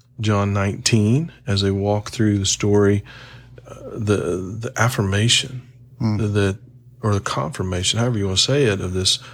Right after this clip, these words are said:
Speaker 1: sovereign God who is fully in control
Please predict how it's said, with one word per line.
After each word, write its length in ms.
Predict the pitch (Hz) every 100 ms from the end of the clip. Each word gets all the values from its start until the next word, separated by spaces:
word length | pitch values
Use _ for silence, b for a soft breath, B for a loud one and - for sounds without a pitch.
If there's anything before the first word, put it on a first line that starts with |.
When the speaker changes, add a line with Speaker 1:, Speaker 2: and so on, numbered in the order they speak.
| B
Speaker 1:
sovereign 520 | - - 117 123 117
God 400 | 110 95 98 104 - B B B
who 160 | - 123
is 160 | 104 -
fully 680 | - - - 139 135 110
in 260 | - 110 101
control 580 | 104 92 95 76 123